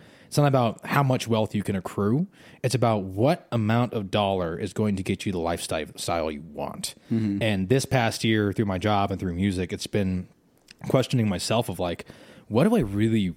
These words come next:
Speaker 1: really want my life to look like? And what does it take to get there? And
Speaker 2: Does it need a million dollars or
Speaker 1: Doesn't
Speaker 2: does it need ten million dollars?
Speaker 1: And people can be happy with forty thousand dollars a year, man. Like,
Speaker 2: Mm-hmm.
Speaker 1: they can be. It's just, it's your,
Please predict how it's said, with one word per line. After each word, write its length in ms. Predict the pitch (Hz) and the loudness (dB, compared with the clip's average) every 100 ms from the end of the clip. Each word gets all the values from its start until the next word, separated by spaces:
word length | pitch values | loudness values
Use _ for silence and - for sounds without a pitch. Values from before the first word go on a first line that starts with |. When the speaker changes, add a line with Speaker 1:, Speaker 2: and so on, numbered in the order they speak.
| - - - | -10 -14 0
Speaker 1:
really 420 | 117 127 135 120 | 2 4 4 4
want 220 | 110 104 | 2 2
my 160 | 98 92 | 2 0
life 240 | 87 85 | 0 -4
to 100 | - | -6
look 200 | 82 - | -8 -6
like? 260 | 85 82 - | -10 -10 -8
And 200 | 113 104 | -4 0
what 160 | 101 117 | 0 2
does 160 | 113 107 | 0 0
it 100 | 98 | -2
take 240 | - 90 | -4 -4
to 80 | 98 | -8
get 280 | - 82 - | -6 -8 -6
there? 260 | - - - - - - - | -12 -12 -14 -18 -20 -10 0
And 460 | 117 107 98 87 - _ _ _ _ _ _ - | 2 2 0 -2 -8 _ _ _ _ _ _ 0
Speaker 2:
Does 180 | 131 | 2
it 100 | 135 | 4
need 160 | 131 120 | 4 4
a 60 | 107 | 4
million 380 | 110 113 113 | 4 4 4
dollars 280 | 113 110 117 | 4 4 6
or 40 | 123 | 6
Speaker 1:
Doesn't 180 | 113 113 | 6 4
Speaker 2:
does 80 | 117 | 4
it 60 | |
need 200 | 117 113 | 0 0
ten 180 | - 139 | 2 2
million 320 | 107 78 73 | 2 0 -4
dollars? 160 | 76 82 | -2 2
Speaker 1:
And 160 | 131 | 2
people 260 | - 190 240 | 2 2 2
can 140 | 202 165 | 2 2
be 120 | 131 | 4
happy 340 | 127 143 151 | 4 4 4
with 140 | 113 98 | 2 0
forty 280 | - 123 123 | 0 0 2
thousand 280 | 120 113 | 2 4
dollars 320 | 110 107 104 98 | 2 4 2 2
a 60 | |
year, 180 | 98 85 | 0 -2
man. 280 | 80 80 82 | -4 -6 -6
Like, 200 | 82 85 | -6 0
Speaker 2:
Mm-hmm. 280 | 107 101 104 | 2 4 4
Speaker 1:
they 140 | 120 | 2
can 340 | - 113 104 | 2 0 0
be. 200 | 85 80 | -4 -4
It's 140 | 92 - | -4 0
just, 320 | 120 - - _ | 0 0 -8 _
it's 300 | - 107 - | -4 -4 -2
your, 500 | 113 104 98 98 92 | 0 2 2 0 -2